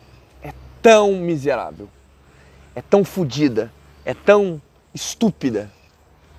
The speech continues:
porque não há nenhuma racionalidade, não há nenhuma ponderação, não há nenhuma sistematização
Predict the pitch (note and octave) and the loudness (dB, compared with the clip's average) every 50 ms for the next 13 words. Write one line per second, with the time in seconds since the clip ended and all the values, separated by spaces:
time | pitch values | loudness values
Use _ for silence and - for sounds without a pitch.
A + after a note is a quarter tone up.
0 | - _ _ _ - _ - - - - C#3+ B2 - - E3+ F3+ E3+ - E3+ E3 | -20 _ _ _ -20 _ -20 -12 -6 -4 -4 -4 0 4 4 4 4 2 -2 -2
1 | D#3 D3+ D3 D3+ D#3+ E3 - - - _ - C3 C3+ C#3 D3 E3+ F3+ E3+ D3+ C#3+ | -2 0 0 -2 -4 -4 -6 -10 -20 _ -8 -6 -6 -4 -4 -4 -4 -6 -8 -10
2 | C3+ - - - - E3 E3+ E3 D3 - - E3 D#3 D3+ D3+ C#3+ C3 A2+ A#2 A#2+ | -12 -16 -14 -4 0 2 2 2 0 -4 -8 -8 -4 -4 -4 -4 -2 -2 -2 -2
3 | A#2+ A#2+ A2+ - _ _ - - - - _ _ - C3 C3 C3 C3+ C#3 C#3+ - | -2 -4 -6 -14 _ _ -20 -20 -20 -20 _ _ -4 -2 0 2 4 4 2 2
4 | C#3+ D3 C#3+ C#3+ D#3 D#3+ D#3 C#3+ - _ _ _ - E3+ F#3+ G3 F#3+ F#3 F3 F3 | -2 -6 -6 -4 -4 -4 -6 -6 -8 _ _ _ -4 -2 0 0 2 2 2 2
5 | E3 D3+ - - - D3+ C3+ B2+ B2 _ _ _ _ _ _ _ _ _ _ _ | 2 0 -2 -6 -10 -10 -10 -10 -14 _ _ _ _ _ _ _ _ _ _ _
6 | - A#2+ B2+ C3+ C#3 D3 D#3 D#3 D3+ D#3+ F3+ F3+ E3 - - - - A3 G#3+ - | -8 -2 0 2 2 2 2 2 0 -2 -2 -2 -4 -4 -6 -10 -6 -6 -6 -6
7 | - - G3+ F#3+ F3 E3+ E3+ E3 - - D3 C#3+ D3+ C#3 - - - C#3+ C#3 C3 | -4 -4 -2 -2 -2 -2 -6 -6 -6 -6 -4 -2 -2 -2 -4 -6 -6 -6 -6 -6